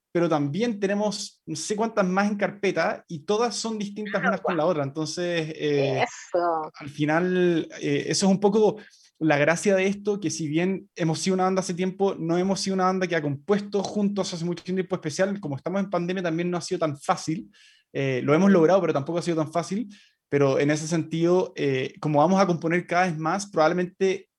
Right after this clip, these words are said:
Speaker 1: qué sé yo, en cuánto tiempo nos demos cuenta, ¿sabes qué? Quizás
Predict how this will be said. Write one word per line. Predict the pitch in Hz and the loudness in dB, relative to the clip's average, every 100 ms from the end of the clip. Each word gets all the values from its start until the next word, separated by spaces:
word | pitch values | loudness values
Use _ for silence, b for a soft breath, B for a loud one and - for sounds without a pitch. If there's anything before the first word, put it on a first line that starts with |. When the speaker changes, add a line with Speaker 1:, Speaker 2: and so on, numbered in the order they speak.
| _ | _
Speaker 1:
qué | 151 | -6
sé | - 170 | -4 -2
yo, | 175 | -2
en | |
cuánto | 156 170 185 196 | 0 0 0 0
tiempo | 185 202 202 226 | 0 -2 0 0
nos | 190 | 2
demos | 185 180 | 0 0
cuenta, | 202 202 | -2 -2
¿sabes | 180 247 | 0 0
qué? | 254 226 | -2 -6
Quizás | 214 208 277 - - | -4 0 0 0 -10